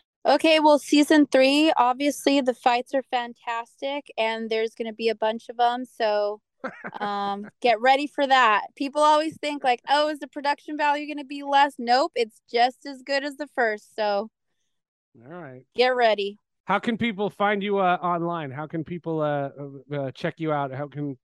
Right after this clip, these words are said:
Speaker 2: they interact with you as they watch the show?
Speaker 1: Uh, you can find me on Instagram, Yvette Monreal.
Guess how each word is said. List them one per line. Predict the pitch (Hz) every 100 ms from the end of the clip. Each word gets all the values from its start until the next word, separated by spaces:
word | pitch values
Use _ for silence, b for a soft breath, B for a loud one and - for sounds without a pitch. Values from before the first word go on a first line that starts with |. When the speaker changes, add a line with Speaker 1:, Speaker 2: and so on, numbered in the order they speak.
| _
Speaker 2:
they | 147 147
interact | 165 160 151 147 131
with | 143 -
you | 143 135
as | 120
they | 135
watch | 127 131 -
the | 127
show? | - 139 123 104 _ _
Speaker 1:
Uh, | 247 240 240 240 240
you | 247
can | - 285
find | - 285 294 302
me | 254 240
on | - 226 226
Instagram, | 240 247 - 226 202 196 202 226
Yvette | 226 220 240 240
Monreal. | 240 240 233 220 220